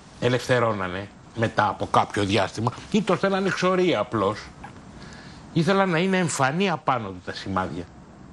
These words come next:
για να είναι σαφής και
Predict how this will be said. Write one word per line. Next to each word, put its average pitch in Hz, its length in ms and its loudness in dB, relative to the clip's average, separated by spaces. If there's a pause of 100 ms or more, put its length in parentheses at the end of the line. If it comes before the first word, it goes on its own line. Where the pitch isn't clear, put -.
(640)
για 120 140 2
να 117 180 2
είναι 185 300 2 (460)
σαφής - 800 0 (520)
και 127 200 2